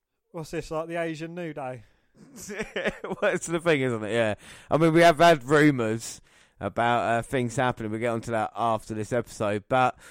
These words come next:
Speaker 2: may-, maybe it's what they're looking at and thinking, yeah, Tommy at the moment needs that bit of character, and that's what, uh, Tozawa's got. Maybe they can, uh, help each other out as Tozawa's just slammed down Nemeth again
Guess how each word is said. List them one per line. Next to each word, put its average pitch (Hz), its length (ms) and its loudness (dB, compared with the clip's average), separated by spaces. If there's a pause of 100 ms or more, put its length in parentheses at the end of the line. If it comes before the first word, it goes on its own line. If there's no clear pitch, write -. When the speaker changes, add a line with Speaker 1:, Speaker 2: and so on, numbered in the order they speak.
(180)
Speaker 2:
may-, 139 240 4
maybe 135 300 4
it's 123 120 -6
what 135 120 2
they're 127 100 2
looking 131 320 2
at 127 140 0
and 117 100 -6
thinking, 127 400 -2
yeah, 123 260 2 (280)
Tommy 139 320 2
at 117 80 -4
the 135 60 -8
moment 131 340 2
needs 131 160 -2
that 127 140 0
bit 127 140 -2
of - 60 -12
character, 135 500 0
and 117 100 -4
that's 123 200 -6
what, 123 240 -2 (420)
uh, 113 240 2
Tozawa's 120 540 2
got. 131 300 2
Maybe 123 260 -2
they 123 160 -2
can, 123 240 -6
uh, 117 180 -2
help 123 260 0
each 117 140 -6
other 117 280 2
out 107 300 -2 (520)
as 113 200 -4
Tozawa's 120 480 0
just - 220 -6
slammed 123 320 -2
down 120 340 -2
Nemeth 123 340 -6
again 120 400 -4